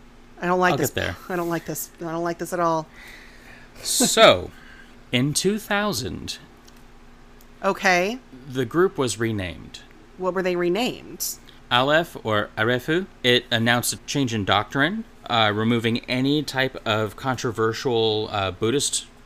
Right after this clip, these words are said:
Speaker 2: uh, related twistings.
Speaker 1: The Buddhist shit is what they got rid of. Really?
Speaker 2: Hang on, hang on.
Speaker 1: Okay.
Speaker 2: Not done. They also removed any doctrines from, uh, the Christian Bible that were, that were skewed and twisted and problematic. They,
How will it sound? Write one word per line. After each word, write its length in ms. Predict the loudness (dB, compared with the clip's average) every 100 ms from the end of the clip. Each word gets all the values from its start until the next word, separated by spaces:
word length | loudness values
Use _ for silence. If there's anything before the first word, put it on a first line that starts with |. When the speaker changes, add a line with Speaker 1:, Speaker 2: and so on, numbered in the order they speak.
| -4
Speaker 2:
uh, 360 | 2 2 2 0
related 600 | -2 0 0 0 -4 -14 -18 -18 -18 -20 -20 -20 -20 -20 -20 -18 -10
twistings. 760 | -2 2 2 2 0 0 0 6
Speaker 1:
The 100 | 6
Buddhist 560 | 8 10 10 8 4
shit 280 | 4 6 6
is 160 | 6 4
what 140 | 4
they 140 | 4
got 200 | 6 6
rid 160 | 4 0
of. 280 | -2 -6 4
Really? 440 | 8 10 10 8 4
Speaker 2:
Hang 200 | 0 2
on, 180 | 2 0
hang 120 | 4
on. 80 | 4
Speaker 1:
Okay. 260 | 8 6 8
Speaker 2:
Not 180 | 6
done. 260 | 6 4 2 -4 -18 -20 -6 2
They 140 | 4
also 400 | 4 2 2 2
removed 540 | 2 2 2 0 -2 -10 -4
any 420 | 0 2 2 0
doctrines 600 | 0 -2 -2 -4 -2 -4
from, 560 | -2 0 0 0 -6 -6
uh, 260 | -4 -2 -4
the 100 | -4
Christian 340 | -6 -6 -6
Bible 440 | -2 0 0 -2 -6 -10 -20 -12 2
that 320 | 4 4 2
were, 420 | 2 4 4 0
that 220 | -2 -2
were 140 | -2 -2
skewed 600 | -2 -2 -2 0 2 0
and 200 | -2 -6
twisted 540 | -8 -4 -4 -2 -2 -2
and 160 | -6 -4
problematic. 520 | -4 -2 -4 -4 -2
They, 160 | -4